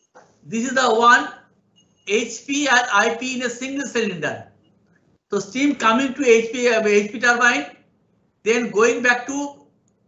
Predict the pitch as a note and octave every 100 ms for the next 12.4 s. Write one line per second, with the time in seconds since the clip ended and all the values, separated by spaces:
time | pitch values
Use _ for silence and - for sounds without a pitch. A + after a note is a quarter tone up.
0 | _ _ - G3 F#3 G3+ G#3+ A#3 C#4 -
1 | - G#3+ F#3 F#3 A3+ A3+ B3 D4 - -
2 | _ _ _ _ - A3+ A3 - A3 B3
3 | - C#4 D4 D4 - _ A3 A3+ A#3 C4
4 | - C4+ D4 - - _ _ _ _ -
5 | G3+ A#3 B3 B3 B3 B3+ C4 A#3 A#3+ -
6 | C4 B3 - A3+ - B3 A#3+ B3+ B3 B3+
7 | B3+ C4 C4 D4+ - - _ _ _ _
8 | _ F3+ A#3+ - E4+ D4+ B3+ A#3+ B3+ A#3
9 | G#3+ G#3+ G#3 A3+ D4 - _ _ _ _
10 | G3 C#4 C#4 - - G#3 A3+ A3 G#3+ C#4+
11 | - - _ _ _ _ _ _ - A3
12 | A3+ A#3 C4+ -